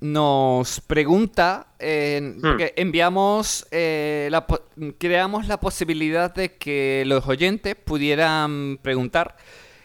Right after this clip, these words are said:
Speaker 1: Y bueno, hay una pregunta y es que,
Speaker 2: Qué bien.
Speaker 1: eh, Pilar nos dice, "Realmente echamos la culpa a muchas cosas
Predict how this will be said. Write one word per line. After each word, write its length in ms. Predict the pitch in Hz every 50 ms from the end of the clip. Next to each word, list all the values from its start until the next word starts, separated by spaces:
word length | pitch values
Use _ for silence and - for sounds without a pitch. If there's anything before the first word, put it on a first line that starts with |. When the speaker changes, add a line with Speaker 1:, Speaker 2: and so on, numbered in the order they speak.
| _ _ _
Speaker 1:
Y 100 | - 156
bueno, 220 | 175 214 262 349
hay 160 | 269 208 214 226
una 680 | 233 233 233 226 220 214 208 196 180 170 156 143 -
pregunta 760 | - 151 151 151 165 190 220 226 - - 170 147 156 165 190 220 185
y 160 | 151 156 160
es 120 | 175 175 - _ _
que, 160 | - - 190
Speaker 2:
Qué 60 | 190 196
bien. 260 | 190 196 - 175 - - - - -
Speaker 1:
eh, 460 | - 170 170 160 151 151 147 143 143 139
Pilar 320 | - 175 170 170 175 185 175
nos 180 | 190 180 151
dice, 440 | 123 139 135 - - - 117 107 - - _ _ -
"Realmente 680 | 175 190 190 185 190 208 220 226 226 233 226 202 220
echamos 500 | 208 202 - - 180 180 175 180 185 175 -
la 300 | - 147 131 123 120 - - _ -
culpa 640 | - 151 175 233 311 - - - 147 151 185 208 - - - _ _ _ _ - - - - - - - - - - _
a 80 | - 175
muchas 300 | 180 208 214 - 240 -
cosas 360 | - - 196 175 - 214 208